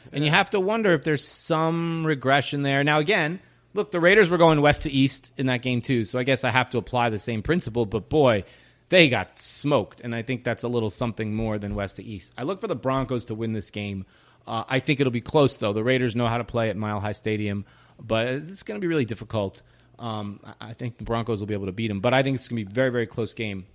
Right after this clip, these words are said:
Speaker 1: You know, you look at this A F C West overall, and it's
Speaker 2: Great
Speaker 1: really
Speaker 2: division.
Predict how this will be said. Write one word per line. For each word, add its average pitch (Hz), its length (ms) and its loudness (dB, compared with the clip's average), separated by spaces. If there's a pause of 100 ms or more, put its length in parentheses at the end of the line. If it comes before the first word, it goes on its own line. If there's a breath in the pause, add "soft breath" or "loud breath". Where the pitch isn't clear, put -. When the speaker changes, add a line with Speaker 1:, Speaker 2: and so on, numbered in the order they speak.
(100)
Speaker 1:
You 151 120 -4
know, 151 60 -2
you 143 120 0
look 190 180 -2
at 175 100 -8
this 139 180 -8
A 143 140 -2
F 131 80 -4
C 123 200 -8
West 123 400 -2
overall, 113 720 -2
and 123 140 -4
it's 120 140 -10
Speaker 2:
Great 139 180 -2
Speaker 1:
really 143 160 2
Speaker 2:
division. 110 360 -8